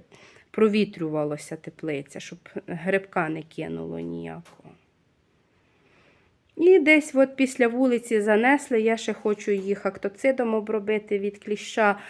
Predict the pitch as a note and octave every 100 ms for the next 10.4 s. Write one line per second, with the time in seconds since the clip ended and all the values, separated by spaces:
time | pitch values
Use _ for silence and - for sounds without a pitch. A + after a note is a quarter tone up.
0 | - - - G3 - - B3 A#3 A3 A#3+
1 | A#3 G#3+ G#3 A#3+ C4+ G#3+ G3+ A3 A3 G#3
2 | G3+ A3 A3 G3+ G3 F#3+ - G3 - F#3+
3 | F#3+ F#3+ F3+ E3+ E3+ D#3+ F3 F3+ F3+ G3+
4 | G3 F3+ E3+ G3+ C4+ B3+ B3+ - - C4+
5 | C#4 C4 B3 D4+ D#4 B3+ C#3+ A#3 A#3+ C4
6 | B3+ B3 A3+ A#3+ A3+ B3+ A#3+ A3+ A3 G#3
7 | A3 A#3 A#3 A3 A3 G3 E3 D#3 D#3 _
8 | _ _ _ _ _ _ _ _ _ -
9 | - - - - F3+ F3 - G#3 G3 F3+
10 | F3 E3 D3+